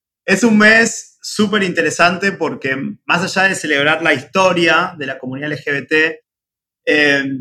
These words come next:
yo creo que justamente es el hecho de sentirse orgulloso, orgullosa o orgullosa de ser parte de esta comunidad que mucho tiempo fue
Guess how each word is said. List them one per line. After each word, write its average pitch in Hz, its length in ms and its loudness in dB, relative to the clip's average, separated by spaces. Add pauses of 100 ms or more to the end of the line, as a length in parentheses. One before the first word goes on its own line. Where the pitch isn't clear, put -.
(160)
yo - 200 -8
creo 202 100 0
que 190 80 0
justamente 190 640 -4
es 180 140 -6
el 160 80 -8
hecho 175 180 -4
de 165 460 4
sentirse 202 880 -2 (140)
orgulloso, 196 840 2
orgullosa 147 720 0
o 151 80 2
orgullosa 151 500 0
de 156 60 0
ser 127 220 -8
parte 127 240 -10
de 123 60 -14
esta 127 120 -18
comunidad 123 520 -6 (100)
que 160 100 -8
mucho 202 320 -4
tiempo 202 400 0
fue 190 380 2